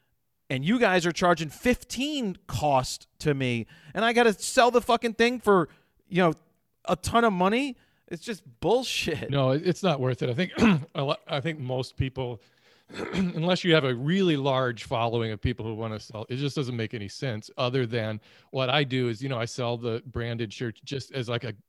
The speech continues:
Speaker 2: a goodwill thing. It's not, I have
Speaker 1: Yeah.
Speaker 2: no intention of making money. I don't even know if I do a, a profit on those. I guess I must have some sort of a markup. I haven't even checked on that in ages. You know, I probably make a dollar off of each shirt or something, so it's not,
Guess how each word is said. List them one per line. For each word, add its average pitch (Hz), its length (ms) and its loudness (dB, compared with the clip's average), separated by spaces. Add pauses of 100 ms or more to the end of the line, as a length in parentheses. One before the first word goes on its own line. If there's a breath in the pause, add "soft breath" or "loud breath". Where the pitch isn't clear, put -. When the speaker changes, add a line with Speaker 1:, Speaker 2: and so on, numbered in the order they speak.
(120)
Speaker 2:
a 131 40 -6
goodwill 101 560 -4
thing. 101 280 -10
It's 110 160 -8
not, 143 260 0
I 131 60 -2
have 127 80 0
Speaker 1:
Yeah. 117 180 0
Speaker 2:
no 123 240 -4
intention 113 420 -8
of 104 60 -8
making 104 300 -8
money. 107 120 -6
I 131 60 4
don't 165 80 4
even 143 180 0
know 123 140 0
if 117 100 -6
I 107 80 -4
do 107 280 -6
a, 98 40 -6 (480 soft breath)
a 104 60 -8
profit 123 480 -6
on 123 160 -4
those. 123 160 -4
I 123 80 -4
guess 160 180 -2
I 156 80 2
must 131 240 0
have 113 200 -4
some 131 180 -6
sort 113 180 -4
of 101 60 -4
a 98 60 -4
markup. 101 420 -4
I 117 60 2
haven't 143 120 2
even 104 140 -2
checked 117 300 -6
on 101 140 -4
that 95 180 -6
in 95 120 -14
ages. 98 380 -8
You 117 80 -6
know, 107 80 -4
I 104 60 -2
probably 123 260 -4
make 101 180 -6
a 104 40 -8
dollar 92 520 -8
off 101 140 -12
of 92 100 -14
each 95 160 -12
shirt 104 400 -10
or 110 60 -12
something, 107 360 -10
so 139 100 -8
it's 110 280 -10
not, 104 200 -8